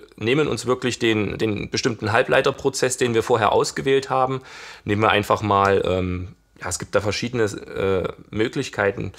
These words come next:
Ich arbeite jetzt zum Beispiel mit einem zweiundzwanzig Nanometer Prozess, weil der sich besonders gut eignet. Das muss man vorher dann eben immer, ähm, bedacht auswählen. Und, ähm, ich verwende dann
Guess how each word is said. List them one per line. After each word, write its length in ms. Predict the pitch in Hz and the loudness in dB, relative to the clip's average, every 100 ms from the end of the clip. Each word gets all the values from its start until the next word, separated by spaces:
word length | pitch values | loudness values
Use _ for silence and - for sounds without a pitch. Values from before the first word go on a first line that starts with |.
| - - - | -20 -20 -10
Ich 160 | - 107 | 0 2
arbeite 320 | 104 104 104 | 4 4 2
jetzt 280 | 95 - - | -4 -8 -4
zum 120 | 98 | 2
Beispiel 380 | 98 98 - 98 | 4 2 0 -2
mit 320 | 95 - - | -2 -4 -4
einem 240 | 87 90 | -2 -2
zweiundzwanzig 560 | - 95 113 120 113 113 | 0 0 0 0 -2 0
Nanometer 560 | 113 113 110 107 113 | 2 2 2 2 2
Prozess, 560 | 110 - 107 117 107 - _ _ _ _ _ - | 0 -4 -2 0 0 -2 _ _ _ _ _ 0
weil 100 | 95 | 4
der 80 | |
sich 200 | 101 107 | 4 2
besonders 360 | 107 113 107 101 | 0 2 2 2
gut 140 | 101 | -2
eignet. 260 | - 113 147 | 0 2 2
Das 140 | 104 | 0
muss 100 | 117 | -2
man 140 | 113 98 | -2 -2
vorher 300 | 117 123 123 | 0 2 2
dann 180 | 107 - | 2 2
eben 240 | 107 101 | 0 0
immer, 400 | 98 92 87 - | 2 2 2 0
ähm, 480 | 92 87 85 85 85 | 0 2 0 -2 -4
bedacht 340 | - 98 - | -2 -2 0
auswählen. 480 | 98 135 - 160 165 - - - - - | 2 2 2 0 0 -6 -20 -20 -20 -4
Und, 480 | 110 110 110 110 - _ _ - | 2 4 4 0 -4 _ _ -2
ähm, 380 | 104 107 104 87 _ _ | 2 4 2 -4 _ _
ich 120 | - - | -6 2
verwende 300 | 104 123 127 | 4 4 4
dann 200 | 113 | 2